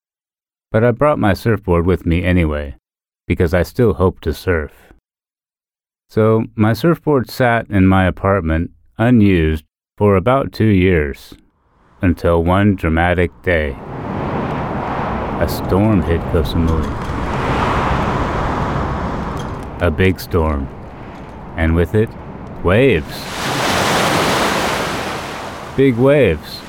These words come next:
Finally, some waves on Koh Samui. Radical. So I called my friend Stan.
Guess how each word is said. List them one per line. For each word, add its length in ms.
Finally, 500
some 260
waves 360
on 140
Koh 180
Samui. 520
Radical. 600
So 140
I 80
called 360
my 180
friend 300
Stan. 540